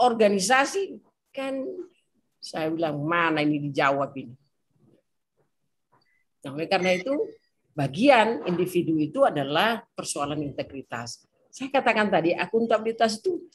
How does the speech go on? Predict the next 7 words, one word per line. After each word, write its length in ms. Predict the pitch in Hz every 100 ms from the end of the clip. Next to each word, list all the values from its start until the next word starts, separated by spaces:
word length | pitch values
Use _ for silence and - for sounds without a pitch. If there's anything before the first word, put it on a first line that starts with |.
| _ -
dipersamakan, 1120 | 240 269 254 226 240 247 294 285 151 160 - 170
disejajarkan 960 | 226 - 233 190 160 175 185 220 220
dengan 320 | 170 165 165
integritas. 720 | 156 147 147 - 139 - - _ _ _ _ _
Kalau 480 | 254 262 302 330 - -
integritasnya 800 | 247 254 247 202 190 170 156 143
baik, 400 | 135 165 196